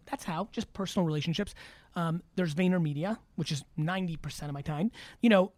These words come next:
I've really calmed down on my investing 'cause I think there's a lot of fake entrepreneurship. So I've been, I'm see-, Phil Toronto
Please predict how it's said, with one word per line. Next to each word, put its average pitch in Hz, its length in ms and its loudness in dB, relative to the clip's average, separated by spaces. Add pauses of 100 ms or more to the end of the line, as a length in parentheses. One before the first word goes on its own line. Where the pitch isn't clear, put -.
I've 180 200 2
really 202 260 0
calmed 190 280 0
down 180 180 0
on 170 60 0
my 175 100 0
investing 170 420 -2
'cause 165 140 -6
I - 20 -6
think 165 260 -8 (140)
there's 147 160 -10
a 165 40 -10
lot 165 120 -6
of 156 60 -10
fake 170 220 -6
entrepreneurship. 160 680 -6
So 190 100 -4
I've 160 80 -4
been, 156 180 -4 (160)
I'm 170 200 -6
see-, 208 420 -6
Phil 185 220 -2
Toronto 180 580 0